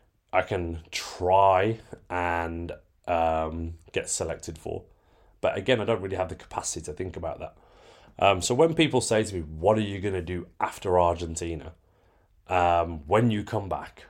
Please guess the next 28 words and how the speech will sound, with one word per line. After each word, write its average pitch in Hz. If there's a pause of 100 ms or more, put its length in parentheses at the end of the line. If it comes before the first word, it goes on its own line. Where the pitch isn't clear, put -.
(180)
what, 82
what 90
is 95
on 95
your 90
plan? 82 (840)
What 98
is 98
in 98
your 92
diary? 82 (1200)
I 95
think 123
the, 101 (380)
the 101
honest 151
answer 147
there 98
is 80
just -
to 101
make 90
sure 90
that 85
I 73
have 80
some 82
fun. 80